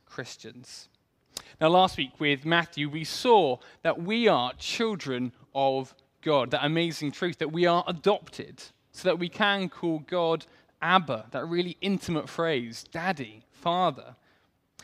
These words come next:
And as children of God, we are heirs, co-heirs with Jesus as God's Son. But what does that actually mean to be an heir? Well, it means that one day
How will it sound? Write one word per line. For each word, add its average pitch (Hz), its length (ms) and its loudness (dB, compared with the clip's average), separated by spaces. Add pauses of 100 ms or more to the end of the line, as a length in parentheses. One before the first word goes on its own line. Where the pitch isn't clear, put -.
(120)
And 190 140 2
as 285 160 2
children 180 320 0
of 135 80 -2
God, 131 240 4
we 156 360 0
are 143 380 2
heirs, 131 720 2 (400)
co-heirs 147 1300 -2
with 143 200 -4
Jesus 139 640 -6
as 135 380 -2 (140)
God's 127 500 -6
Son. 113 500 -8 (720)
But - 80 -4
what 202 120 4
does 190 60 0
that - 120 2
actually 185 360 2
mean 170 280 0
to - 100 -12
be 151 300 -2
an 143 180 0 (320)
heir? 123 400 0 (580)
Well, 185 320 6
it 170 140 -4
means 220 320 0
that 170 120 0
one 247 340 2
day 123 300 -4